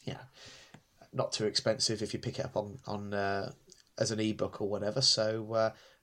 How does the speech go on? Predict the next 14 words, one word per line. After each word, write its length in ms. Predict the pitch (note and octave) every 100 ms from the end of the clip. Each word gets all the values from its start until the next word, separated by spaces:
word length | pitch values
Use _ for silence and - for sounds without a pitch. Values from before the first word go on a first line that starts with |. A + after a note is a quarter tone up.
| _ -
uh, 320 | A2+ G#2+ G#2 G#2+
worth 240 | C#3 B2+
a 40 | -
punt, 360 | - A#2 G#2+
I'd 180 | F#2 F#2+
say, 280 | - F#2 G#2
if 180 | A2 -
you're, 140 | G2 G2
if 140 | -
you're 80 | G#2
in 80 | G2
the 60 |
market 400 | G2+ G2 - -
for 220 | - G2+